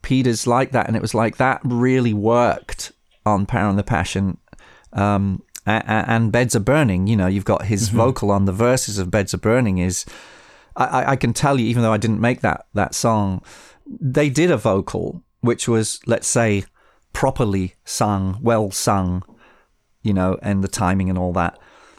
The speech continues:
Speaker 1: And
Speaker 2: Yep.
Speaker 1: I heard that they listened back and it sounded a bit, let's say, flat and, and,
Speaker 2: Right.
Speaker 1: and didn't have enough character. And then Peter went out there and did a very Australian sounding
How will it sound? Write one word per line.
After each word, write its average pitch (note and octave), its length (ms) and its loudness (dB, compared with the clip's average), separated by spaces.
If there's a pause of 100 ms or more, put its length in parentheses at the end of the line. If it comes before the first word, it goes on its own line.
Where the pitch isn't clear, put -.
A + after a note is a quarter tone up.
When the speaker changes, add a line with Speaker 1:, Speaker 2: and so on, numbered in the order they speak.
(140)
Speaker 1:
And A2+ 340 2
Speaker 2:
Yep. G#2+ 120 -4 (220)
Speaker 1:
I G#2+ 200 0
heard A#2+ 360 2
that - 140 -6
they A2 140 2
listened A#2 340 -2
back A2+ 300 -2
and G2+ 320 -2 (960)
it B2+ 100 2
sounded B2 320 0
a - 20 -4
bit, - 240 -6 (520)
let's A2+ 160 0
say, G#2 160 0
flat - 580 -4 (160)
and, G#2 260 0
and, G#2+ 180 2
Speaker 2:
Right. - 80 0
Speaker 1:
and A2 120 0
didn't A2+ 160 0
have A2 120 0
enough G#2+ 160 0
character. C3 440 0 (320)
And A#2 120 2
then A#2+ 140 2
Peter C3 240 2
went A2+ 200 2
out A2+ 200 0
there A2 200 2
and G#2 160 0
did B2 380 0 (720)
a A2 100 2
very B2 520 2
Australian A2 720 2
sounding G2 580 0